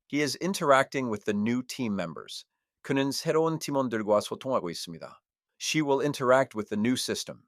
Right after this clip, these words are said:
그녀는 새로운 시스템과 상호작용할 것입니다. He had interacted with the old team. 그는 오래된 팀과 소통했었습니다.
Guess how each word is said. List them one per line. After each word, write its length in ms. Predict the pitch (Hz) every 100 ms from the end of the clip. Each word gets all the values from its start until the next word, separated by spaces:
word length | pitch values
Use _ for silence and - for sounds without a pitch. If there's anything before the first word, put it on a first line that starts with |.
| _ _ _ _
그녀는 360 | - 131 139 139
새로운 400 | - 165 165 170
시스템과 600 | 160 160 - 147 120 123
상호작용할 640 | - 143 156 143 117 113 90
것입니다. 540 | 80 - 71 - - _ _ _ _ _
He 160 | - 147
had 180 | 139 -
interacted 640 | 156 165 131 135 139 131
with 140 | 101 104
the 140 | 110 -
old 300 | 120 113 -
team. 320 | 120 82 - _ _ _
그는 340 | - 139 143 131
오래된 480 | 117 147 156 151 147
팀과 440 | - 123 107 113 110
소통했었습니다. 1000 | 151 - 135 107 90 - 85 71 73